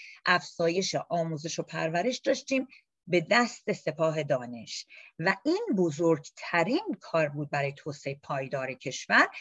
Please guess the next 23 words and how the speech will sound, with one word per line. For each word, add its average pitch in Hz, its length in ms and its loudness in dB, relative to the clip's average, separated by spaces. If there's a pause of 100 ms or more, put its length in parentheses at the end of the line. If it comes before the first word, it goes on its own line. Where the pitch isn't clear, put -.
(240)
که 190 100 -4
همزمان 180 800 2
با 147 160 2
این، 151 240 -4
مثلاً 156 280 -2
دو 196 180 2
سه - 160 -6
سال 151 360 0
بعدش، 285 520 2 (260)
سپاه 175 440 4
بهداشت 160 600 2
رو 247 60 -4
گذاشتن 226 560 2
که 185 100 -4
گفتن، 170 460 -2
اه، 156 200 -2
از 151 240 -2
بچه‌ها 151 480 -2
و 151 60 -4
دختر 147 300 -2
پسرای 147 460 0
دیپلمه 156 480 -4
ایران 165 560 -2